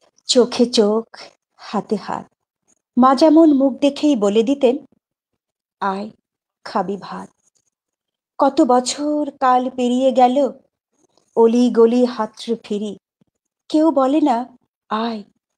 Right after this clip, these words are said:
তোর চুলে কেটে দেই বিলি।" রাস্তায় দাঁড়িয়ে থেকে জোর করে ধরে বলি, "কর কফি পান।" না শোনালে, শোনালে স্বপ্নের গান। তবে কি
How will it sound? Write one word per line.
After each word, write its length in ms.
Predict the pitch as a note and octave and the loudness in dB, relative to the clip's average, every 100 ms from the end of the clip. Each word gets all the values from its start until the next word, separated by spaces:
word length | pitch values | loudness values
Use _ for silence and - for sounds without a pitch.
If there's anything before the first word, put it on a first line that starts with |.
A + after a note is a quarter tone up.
| - | -4
তোর 140 | C#4 | -4
চুলে 360 | C4+ - C4+ C#4+ | -2 -4 -4 -2
কেটে 300 | C#4 A#3+ B3+ | -2 -2 -2
দেই 220 | B3+ C4+ | 0 0
বিলি।" 320 | A3+ A3 A#3 - _ _ _ _ _ _ _ - - _ _ _ _ _ _ _ _ _ _ _ _ | -2 -4 -6 -10 _ _ _ _ _ _ _ -20 -20 _ _ _ _ _ _ _ _ _ _ _ _
রাস্তায় 560 | A3+ G#3 - C4+ B3+ B3+ | 0 2 0 4 6 6
দাঁড়িয়ে 380 | G3+ G3+ A3 | 2 0 -4
থেকে 300 | C4 C4+ B3+ | -6 -6 -6
জোর 320 | A#3 A#3 A#3+ A#3+ | 0 0 0 -2
করে 260 | C4 B3+ | -4 -2
ধরে 320 | A3 - B3+ | -4 -2 -2
বলি, 400 | A#3+ G#3 A#3+ A#3 - _ _ _ _ _ _ _ _ _ _ _ _ - | 0 -2 -4 -8 -12 _ _ _ _ _ _ _ _ _ _ _ _ 2
"কর 240 | B3+ B3+ B3+ | 2 2 0
কফি 240 | A#3 - | -2 -2
পান।" 320 | B3 F#3+ F#3 - _ _ _ _ _ _ _ _ C#4 | -6 -6 -6 -16 _ _ _ _ _ _ _ _ -2
না 180 | D4 | -2
শোনালে, 520 | E4+ - F4+ F#4 D#4+ D#4 _ | -2 -4 -2 -2 -2 -6 _
শোনালে 480 | - - D#4 D#4 D4 | -12 -4 -2 0 -2
স্বপ্নের 520 | - C#4 C#4+ A#3+ G#3 | -4 -6 -4 -6 -4
গান। 260 | F3+ E3+ - _ _ _ _ _ _ _ _ _ _ _ _ _ | -6 -8 -12 _ _ _ _ _ _ _ _ _ _ _ _ _
তবে 240 | - F#3+ G#3 | -2 -2 -4
কি 280 | - A#3 | -6 -8